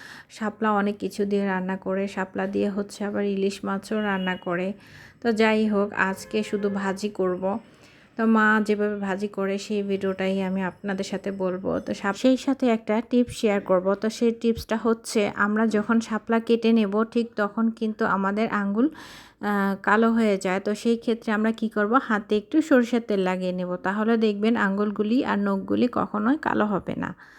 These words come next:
আর just এখানে যখন শাপলাটা আমি সেদ্ধ করতে দিয়ে দিয়েছি, এখন একটু লবণ দিয়ে দেব। আর লবণ দিয়ে খুব ভালো করে এভাবে উল্টিয়ে পাল্টিয়ে একটু হালকা ভাপ দিয়ে নেব।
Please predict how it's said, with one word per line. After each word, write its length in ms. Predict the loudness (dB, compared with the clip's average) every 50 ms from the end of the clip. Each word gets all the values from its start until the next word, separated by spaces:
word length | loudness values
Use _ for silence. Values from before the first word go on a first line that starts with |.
| -20 -20 -20 -20 -20 -20 _ _
আর 180 | -2 0 0 0 0 2
just 260 | 2 2 2 0 -2 -2
এখানে 520 | -2 -2 0 0 0 2 4 4 4 4 2
যখন 280 | 2 0 0 0 -2 -2
শাপলাটা 560 | 0 -2 -4 -4 -4 -4 -4 -2 -2 -2 -2
আমি 420 | 0 0 0 0 0 0 0 2 4 4 4 4 4
সেদ্ধ 200 | 0 -2 0 0 0
করতে 300 | 2 2 0 0 2 2 2
দিয়ে 300 | 2 2 4 4 4 4
দিয়েছি, 440 | 4 2 2 2 2 0 0 0 2 2 2 0
এখন 280 | -2 -6 -4 -4 -4 -4 -4 -4
একটু 140 | -4 -2 0
লবণ 340 | 2 2 2 2 2 0 0 2
দিয়ে 220 | 2 2 2 0
দেব। 240 | 0 -2 -4 -4 -2 -2 -2 -2 -4 _ _ _ _ _ _ _ -20 -20 _ _ _ _ _ _
আর 120 | 0 0 2
লবণ 360 | 4 4 4 4 4 4 4 4
দিয়ে 180 | 4 2 0 0
খুব 200 | -2 -4 -4 -4 -2
ভালো 280 | 0 0 0 0 0
করে 240 | -2 -2 -2 0 0 0
এভাবে 280 | 0 0 -2 0 0 0
উল্টিয়ে 500 | 0 0 0 -2 -2 -2 -2 -2 -2 0
পাল্টিয়ে 480 | 0 -2 -2 -2 -2 -4 -2 0 0 0 0 0
একটু 180 | -2 -4 -6 -6
হালকা 420 | -4 -2 -2 -2 -4 -4 -2 0 2
ভাপ 280 | 2 2 2 2 0 -2 -2 -2
দিয়ে 180 | -2 -2 -2 -2
নেব। 220 | -2 -4 -6 -6